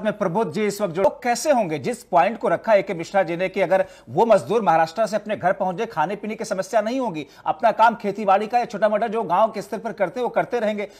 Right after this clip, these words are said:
आर्थिक व्यवस्था जो है उनकी भी घर की ठीक रहेगी।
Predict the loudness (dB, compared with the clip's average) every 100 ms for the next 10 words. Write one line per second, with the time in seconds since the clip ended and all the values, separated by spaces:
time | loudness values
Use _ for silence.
0 | 0 2 2 -2 -4 -4 0 0 0 0
1 | -4 -4 -4 -2 -2 -2 -4 -10 -10 -4
2 | -4 -4